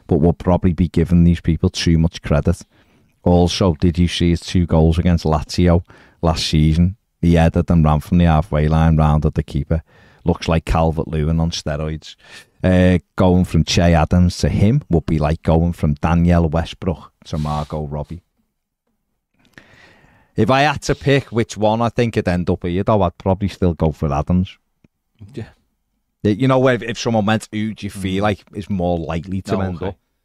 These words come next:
Speaker 1: It wouldn't be like, "I'd choose Adams over him," not at all. I just mean, 'cause I just feel like the Pozzos will just, like, keep us,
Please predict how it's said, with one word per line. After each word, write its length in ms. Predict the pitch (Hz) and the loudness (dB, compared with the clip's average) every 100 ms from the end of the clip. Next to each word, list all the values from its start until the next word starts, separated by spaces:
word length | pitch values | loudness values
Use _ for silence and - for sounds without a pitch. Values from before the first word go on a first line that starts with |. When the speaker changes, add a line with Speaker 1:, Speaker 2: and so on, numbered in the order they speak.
| _ | _
Speaker 1:
It 60 | 95 | -14
wouldn't 240 | 110 117 | -10 -8
be 140 | 110 90 | -8 -8
like, 240 | 82 76 _ | -8 -12 _
"I'd 220 | 104 82 | -14 -14
choose 300 | - - 82 | -12 -14 -12
Adams 320 | 85 76 101 101 | -12 -12 -10 -6
over 260 | 85 73 | -6 -6
him," 100 | 87 | -6
not 160 | 82 80 | -6 -8
at 140 | 82 | -10
all. 180 | 85 87 | -14 -16
I 20 | |
just 220 | 85 87 - | -16 -20 -18
mean, 240 | 82 73 _ _ _ _ _ _ _ _ _ _ _ _ _ _ _ _ - - | -20 -20 _ _ _ _ _ _ _ _ _ _ _ _ _ _ _ _ -20 -16
'cause 180 | - 85 | -8 -6
I 40 | 98 | -4
just 200 | 101 - | -4 -4
feel 260 | 110 92 | 0 0
like 160 | 78 76 | 0 -4
the 100 | 82 | -6
Pozzos 640 | - 80 80 90 92 90 | -2 -2 0 0 0 -2
will 160 | 87 76 | -6 -6
just, 220 | - 76 - | -6 -8 -10
like, 240 | - 71 - | -8 -8 -8
keep 280 | - 76 80 | -8 -8 -6
us, 180 | 80 | -8